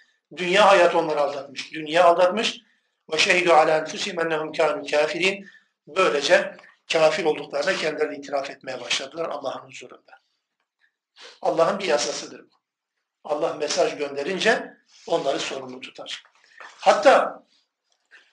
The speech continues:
Kur'an'ın diğer ayetlerinden, Maide suresinden, Araf suresinden ve Zuhruf suresinden anlıyoruz ki Allah hem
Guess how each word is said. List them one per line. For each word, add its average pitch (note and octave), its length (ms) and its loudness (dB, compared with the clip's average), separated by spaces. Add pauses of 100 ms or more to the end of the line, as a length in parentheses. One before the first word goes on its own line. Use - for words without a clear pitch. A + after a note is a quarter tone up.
(140)
Kur'an'ın F#3 420 6
diğer A3 160 6
ayetlerinden, F3+ 920 4 (480)
Maide F3+ 400 6
suresinden, E3 920 2 (240)
Araf F#3 380 8
suresinden F3+ 680 0
ve F3 40 0
Zuhruf F#3 400 -2
suresinden E3+ 540 0
anlıyoruz D#3+ 520 0
ki - 240 -8 (600)
Allah F3 560 2 (560)
hem - 420 4